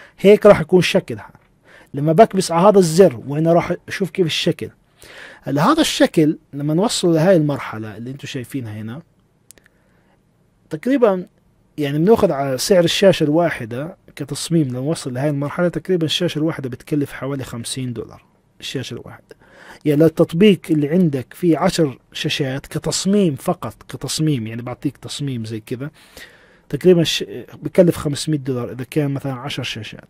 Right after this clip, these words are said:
لأنه عشرة في خمسين هاي خمسمية دولار. إذا التطبيق عندك عشرين بكلفك تقريبًا، آه، ألف دولار كتصميم، يعني كشاشات. شايفين كيف الشاشات؟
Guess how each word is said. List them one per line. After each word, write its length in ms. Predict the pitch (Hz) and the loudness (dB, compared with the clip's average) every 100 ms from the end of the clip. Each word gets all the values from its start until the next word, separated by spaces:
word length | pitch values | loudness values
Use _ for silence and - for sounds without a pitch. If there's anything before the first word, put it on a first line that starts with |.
| - | -14
لأنه 220 | 127 139 | -10 -6
عشرة 340 | 160 175 151 | -2 -2 -2
في 120 | 135 165 | -6 -8
خمسين 600 | 151 143 - 135 147 165 | -8 -6 -6 -4 -6 -6
هاي 120 | 147 151 | -4 -4
خمسمية 400 | 165 143 - 151 | -2 -4 -2 -4
دولار. 360 | 120 107 101 - | -4 -12 -14 -14
إذا 100 | 131 | -12
التطبيق 400 | 139 170 180 202 | -4 -2 2 2
عندك 260 | 185 185 156 | 2 2 2
عشرين 600 | 160 - 196 196 180 190 _ _ _ - - _ | 0 2 4 6 6 2 _ _ _ -20 -20 _
بكلفك 540 | 147 196 196 - 170 - | 0 4 4 4 -2 -2
تقريبًا، 720 | 165 - 170 165 147 156 156 _ | -4 2 2 4 2 -2 -4 _
آه، 920 | 123 120 117 107 104 107 110 - - | -12 -10 -10 -14 -18 -20 -20 -16 -6
ألف 180 | 156 131 | -4 -4
دولار 320 | 131 127 123 - | -10 -10 -12 -14
كتصميم، 540 | 123 139 - 135 110 | -10 -10 -8 -10 -10
يعني 120 | 107 | -12
كشاشات. 540 | 113 127 135 160 113 - | -12 -12 -10 -8 -8 -10
شايفين 340 | 127 131 131 | -12 -10 -12
كيف 220 | - 131 | -10 -14
الشاشات؟ 480 | - - - 135 143 | -14 -18 -12 -10 -12